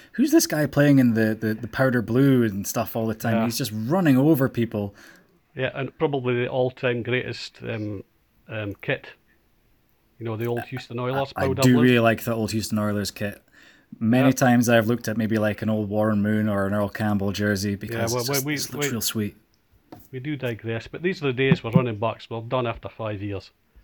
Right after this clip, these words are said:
Speaker 1: Yeah.
Speaker 2: Totally physically finished.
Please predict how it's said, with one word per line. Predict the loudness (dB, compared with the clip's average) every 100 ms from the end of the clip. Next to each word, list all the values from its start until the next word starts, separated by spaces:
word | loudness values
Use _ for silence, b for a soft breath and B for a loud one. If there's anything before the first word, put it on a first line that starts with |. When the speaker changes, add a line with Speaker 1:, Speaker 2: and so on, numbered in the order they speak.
| _ _ _ _ _ 2
Speaker 1:
Yeah. | 6 8 6 2 _ _ _ _ _ -4
Speaker 2:
Totally | -2 0 -2 -4
physically | -6 -6 -6 -6 -6 -8 _ _ _ _
finished. | -10 -6 -6 -8